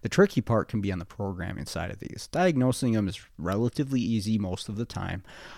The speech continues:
but programming them is where you can run into some trouble. So anyways, they order a brand new smart junction box from Ford, and they get it installed, and they call me, and they say, "Okay, come on out and program this thing." Now, here's where,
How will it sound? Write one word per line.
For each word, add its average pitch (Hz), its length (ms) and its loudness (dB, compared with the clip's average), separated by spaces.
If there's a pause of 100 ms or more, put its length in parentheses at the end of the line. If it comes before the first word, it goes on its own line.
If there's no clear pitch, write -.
(160)
but - 160 2
programming 117 720 6
them 98 240 2
is 98 140 -2
where 90 160 -2
you 92 120 -2
can 95 180 -4
run 85 180 -4
into 95 160 -10
some - 200 -8
trouble. - 540 -6
So 123 400 8 (520)
anyways, 135 460 12 (240)
they 123 120 8
order 120 440 6 (120)
a 117 120 2
brand 101 320 4
new 135 220 4 (140)
smart 107 300 -2
junction 101 500 -4
box - 380 -6
from 123 240 0
Ford, 104 420 0 (500)
and 107 380 4
they 104 100 4
get 113 140 4
it 120 100 4
installed, 98 460 2
and 107 80 2
they 110 60 0
call 90 260 -2
me, 98 160 -2
and 107 100 0
they 90 120 -2
say, 95 460 -2
"Okay, 110 260 0
come - 220 -6
on 107 120 0
out 98 260 0
and 90 220 -4
program 127 380 2
this 82 180 -2
thing." - 260 -6 (500)
Now, 107 180 2
here's 202 640 0
where, 127 460 8